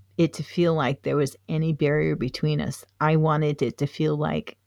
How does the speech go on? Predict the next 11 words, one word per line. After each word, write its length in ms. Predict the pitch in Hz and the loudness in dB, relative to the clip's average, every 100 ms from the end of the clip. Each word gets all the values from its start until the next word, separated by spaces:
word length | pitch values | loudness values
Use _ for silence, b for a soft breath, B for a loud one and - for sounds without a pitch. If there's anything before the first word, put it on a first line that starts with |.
| - | -6
there 180 | 160 151 | -2 0
was 220 | 151 - | 0 2
light. 500 | 180 208 - - - _ _ _ _ _ _ _ - | 4 4 2 -2 -16 _ _ _ _ _ _ _ -2
And 280 | 160 160 151 | 2 4 2
that's 300 | 139 - - | 0 -4 0
why 220 | 165 165 | 4 6
I 100 | 165 | 6
have 240 | 160 170 | 6 6
a 80 | 170 | 4
glass 420 | 165 151 156 - - | 4 2 2 -2 0
desk, 500 | 170 147 - - | 2 2 -6 -4